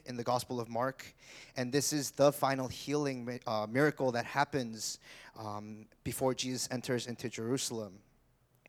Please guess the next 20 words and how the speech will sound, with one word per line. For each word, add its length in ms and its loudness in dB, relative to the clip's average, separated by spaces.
to 100 -12
make 180 -2
his 140 -6
journey 360 -4
to 100 -10
the 80 -10
cross. 600 -4
And 80 2
we're 80 10
able 240 10
to 100 2
see 420 6
the 120 6
significance 840 0
of 440 6
this 160 6
part 300 10
of 440 6
Jesus' 340 -2
ministry, 600 -2